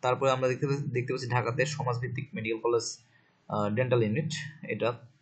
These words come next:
তারপর হচ্ছে ঢাকা দেখতে পাচ্ছি মার্কস মেডিকেল কলেজ ডেন্টাল ইউনিট। তারপরে আপনারা দেখে নেন এখানে, আহ, আহ, কিছু আছে, কুমুদিনী মেডিকেল কলেজ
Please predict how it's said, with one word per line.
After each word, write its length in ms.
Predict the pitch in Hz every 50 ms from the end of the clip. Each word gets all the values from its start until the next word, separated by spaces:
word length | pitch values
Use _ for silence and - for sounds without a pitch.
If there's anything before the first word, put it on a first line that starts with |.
| _ _ _ _ _ _ _ _ _ _ _ _ _ _ _ _
তারপর 260 | - 120 120 127 127
হচ্ছে 360 | 123 120 131 139 131 120 95
ঢাকা 160 | 107 127 123 120
দেখতে 220 | 123 131 - 147
পাচ্ছি 160 | - - 135
মার্কস 320 | 127 123 123 127 123 - -
মেডিকেল 260 | 123 117 117 120 117
কলেজ 400 | - 113 110 117 117 - - -
ডেন্টাল 280 | - 117 113 113 110 107
ইউনিট। 260 | 104 107 143 151 160 - - - _ _ _ _ _ _ _ _ _ _ _ _ _ - _ _ _ _ _ _ -
তারপরে 340 | 131 127 127 - 127 131
আপনারা 300 | 127 123 123 127 127 127
দেখে 240 | 120 117 113 117 147
নেন 200 | 127 120 110 117
এখানে, 460 | 120 117 113 120 123 113 113 113 110
আহ, 280 | 117 117 113 110 107 104 - - _ _ _ - - - - _ _ _ _
আহ, 120 | - 104 104
কিছু 240 | - 127 120 -
আছে, 220 | 123 110 - - 135
কুমুদিনী 600 | 123 147 147 143 143 143 147 147 143 143 151 - -
মেডিকেল 460 | - 123 127 123 120 123 123 120 117 123
কলেজ 360 | 120 - 117 117 110 117